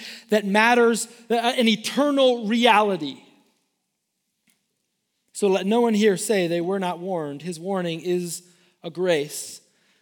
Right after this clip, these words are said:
But second, also realize that to deny Jesus is not an unchangeable position. It's not an unchangeable position. Peter,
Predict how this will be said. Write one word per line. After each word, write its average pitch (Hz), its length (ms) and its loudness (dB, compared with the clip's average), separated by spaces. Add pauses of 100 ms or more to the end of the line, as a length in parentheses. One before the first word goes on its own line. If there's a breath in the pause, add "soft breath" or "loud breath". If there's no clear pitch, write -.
(680)
But 214 100 -4
second, 240 300 -2
also 240 280 -4
realize 196 480 2
that 180 120 -10
to 196 100 -10
deny 208 340 -2
Jesus 180 680 -8
is 180 160 -10
not 214 320 -4
an 190 160 -12
unchangeable 190 840 -8
position. 139 500 -16 (2000)
It's - 140 -14
not 226 140 -6
an 233 60 -8
unchangeable 175 680 -10
position. 120 480 -18 (840)
Peter, 147 360 -8